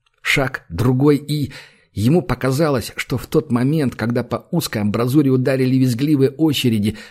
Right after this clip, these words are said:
развернутых в станковую конфигурацию М Л В группы огневой поддержки, турель не успела довернуть ему в грудь буквально на волос. Более того, Ивану даже почудилось, что турель даже дрогнула, будто раздумывая,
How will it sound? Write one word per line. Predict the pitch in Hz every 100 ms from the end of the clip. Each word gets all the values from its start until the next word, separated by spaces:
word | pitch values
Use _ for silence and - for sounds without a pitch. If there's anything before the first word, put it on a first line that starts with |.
| -
развернутых | 101 127 120 156 156 135 127
в |
станковую | - - 139 135 127 127
конфигурацию | 131 120 131 139 139 135 - 135
М | 135 131
Л | 127
В | 123 113
группы | 120 143 143 120
огневой | 107 113 131 120
поддержки, | 110 110 110 143 127 - 113 - - _ _
турель | 151 160 156
не | 175
успела | 143 175 156 139
довернуть | 143 156 165 175 131
ему | 135 147 139
в | 120
грудь | 151 175
буквально | 110 127 127 156 156 143
на | 139 139
волос. | 123 135 123 101 - - _ _ _ -
Более | 123 104
того, | 92 82 76 - _ _ _
Ивану | - 120 139 147
даже | 135 135
почудилось, | 123 117 165 139 123 - - - -
что | - 139
турель | 135 143 160
даже | 135 139 143
дрогнула, | 131 131 160 147 113 113 104
будто | 110 165 -
раздумывая, | 170 170 143 160 143 113 98 87